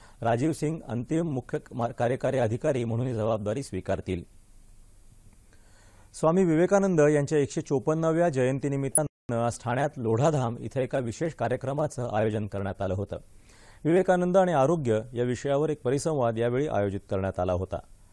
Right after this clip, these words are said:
केंद्रीय आयुष मंत्री श्रीपाद नाईक यावेळी प्रमुख पाहुणे म्हणून उपस्थित होते. विवेकानंदांचं आचार विचार आणि त्यांनी विशद केलेलं योग साधनेचं महत्त्व नजरेसमोर ठेवून केंद्र सरकार आणि आयुष मंत्रालय आपलं कार्य करत असल्याचं श्रीपाद नाईक यावेळी म्हणाले.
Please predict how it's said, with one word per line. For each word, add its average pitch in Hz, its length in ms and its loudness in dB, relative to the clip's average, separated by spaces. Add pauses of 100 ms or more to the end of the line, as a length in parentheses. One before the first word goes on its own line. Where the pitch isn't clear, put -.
(180)
केंद्रीय 127 300 2
आयुष 127 320 2
मंत्री 135 460 -8
श्रीपाद 113 380 -2
नाईक 117 400 -4
यावेळी 113 280 0
प्रमुख 110 300 -4
पाहुणे 123 380 0
म्हणून 104 200 -2
उपस्थित 95 440 -6
होते. - 420 -10 (500)
विवेकानंदांचं 165 840 4
आचार 147 340 2
विचार 151 300 0
आणि 151 120 -2
त्यांनी 131 300 -2
विशद 123 240 0 (100)
केलेलं 131 280 0
योग 127 340 0
साधनेचं 123 520 -2
महत्त्व 123 480 0 (160)
नजरेसमोर 127 580 -2
ठेवून 131 300 -4 (320)
केंद्र 135 260 2
सरकार 151 340 0
आणि 160 120 0
आयुष 123 320 2
मंत्रालय 120 580 0
आपलं 113 200 -4
कार्य 123 300 0
करत 117 280 -4
असल्याचं 117 440 -2
श्रीपाद 104 400 -4
नाईक 131 300 -6
यावेळी 98 240 0
म्हणाले. 92 320 -2